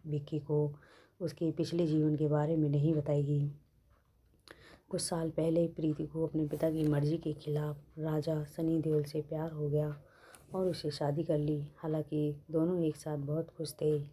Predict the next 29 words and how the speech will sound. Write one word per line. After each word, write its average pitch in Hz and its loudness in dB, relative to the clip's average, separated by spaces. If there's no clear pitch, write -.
लेकिन 151 -2
जब 156 2
राजा 147 2
एक 147 2
दुर्घटना 147 0
में 156 0
शामिल 165 -2
हो 156 0
गया 147 2
और 180 0
गायब 160 2
हो 156 2
गया, 147 4
तो 170 4
वे 156 0
क्रूरता 151 -2
से 147 -4
अलग 165 -4
हो 143 -2
गए। 147 2
प्रीति 165 2
अपने 170 -6
पिता 175 -2
के 165 -2
घर 160 0
लौट 160 2
आई, 147 0
जहां 160 0
उसे 147 -2